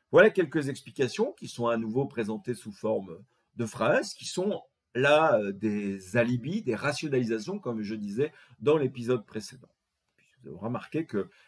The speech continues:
en tout cas, les trois épisodes, donc la fuite, l'agressivité, la manipulation, sont présentés généralement, majoritairement, je dirais même,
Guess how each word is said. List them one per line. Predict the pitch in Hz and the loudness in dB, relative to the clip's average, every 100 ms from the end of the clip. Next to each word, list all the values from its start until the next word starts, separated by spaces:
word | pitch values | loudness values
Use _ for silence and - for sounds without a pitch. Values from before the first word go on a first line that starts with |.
| _ | _
en | - | -12
tout | 101 - | -10 0
cas, | 127 | 2
les | 107 | 2
trois | - 147 135 | 2 4 4
épisodes, | 117 - 98 113 180 - - _ - | 2 -6 -2 2 2 0 -8 _ -10
donc | 104 - - | -10 -10 -4
la | 120 | -2
fuite, | 120 131 110 | -2 -6 -6
l'agressivité, | 107 107 104 - 104 107 127 | -4 -4 -6 -6 -6 -2 0
la | 113 | 0
manipulation, | 98 98 98 90 90 - 175 | -2 -8 -10 -10 -10 -10 -10
sont | - 143 165 185 - _ _ - _ | -8 -8 -6 -8 -14 _ _ -20 _
présentés | - 131 107 101 151 - _ _ | -6 -4 -6 -4 -4 -4 _ _
généralement, | - - 135 120 104 101 131 120 - | -4 2 2 2 2 0 -2 -6 -4
majoritairement, | 104 117 117 104 95 92 120 | -2 0 -2 -4 -8 -6 -6
je | 98 98 | -8 -8
dirais | 98 101 | -6 -2
même, | 123 | -4